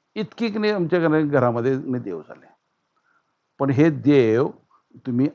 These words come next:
आणला ते तुमचे की नाही प्रॉपर देव आहेत का याचा विचार की नाही केलाय? नाही केलेला. कारण प्रत्येक घराण्याची कुलदेवी ही ठरलेली असते, कुलदेव हे ठरलेलं असते,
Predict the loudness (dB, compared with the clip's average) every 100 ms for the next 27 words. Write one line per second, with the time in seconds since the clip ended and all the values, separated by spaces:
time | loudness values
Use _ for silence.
0 | -4 -4 0 2 2 0 -10 _ _ -6
1 | -4 0 -2 -2 -4 -2 -2 0 -2 -2
2 | -4 0 0 -2 -4 -4 -2 -2 -4 -4
3 | -2 -2 -4 -8 -16 _ _ -8 -2 -2
4 | -2 -2 -2 -4 -4 0 0 -2 _ _
5 | _ _ _ _ _ _ -10 -8 -8 -12
6 | -18 -20 -20 -20 _ _ _ _ _ _
7 | _ _ _ _ _ _ _ _ _ _
8 | _ _ _ _ _ _ -2 2 2 0
9 | -2 -2 4 4 6 2 4 2 -2 -6
10 | -8 -6 -2 0 2 0 -2 -6 -8 _
11 | _ _ -4 -4 -2 -2 2 2 2 0
12 | -2 -8 -8 _ -4 -2 4 6 6 0
13 | -2 -6 -2 0 0 -2 -4 -8